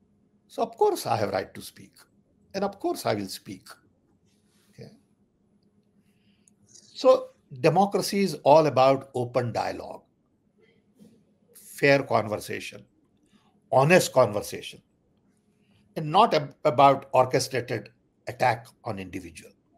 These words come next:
ऐसा होता रहता है।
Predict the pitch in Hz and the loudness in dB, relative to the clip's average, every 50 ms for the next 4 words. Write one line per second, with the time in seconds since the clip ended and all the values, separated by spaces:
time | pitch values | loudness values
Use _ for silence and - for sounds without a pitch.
0 | _ _ _ _ _ _ _ _ _ _ _ _ _ _ _ _ _ _ _ _ | _ _ _ _ _ _ _ _ _ _ _ _ _ _ _ _ _ _ _ _
1 | _ _ _ _ _ _ _ _ _ _ _ _ _ _ _ _ _ _ _ - | _ _ _ _ _ _ _ _ _ _ _ _ _ _ _ _ _ _ _ -6
2 | 254 214 - 233 233 214 226 226 240 226 208 202 202 - 180 175 - - | -6 -2 0 2 2 4 4 4 2 2 2 0 0 -2 -4 -4 -6 -10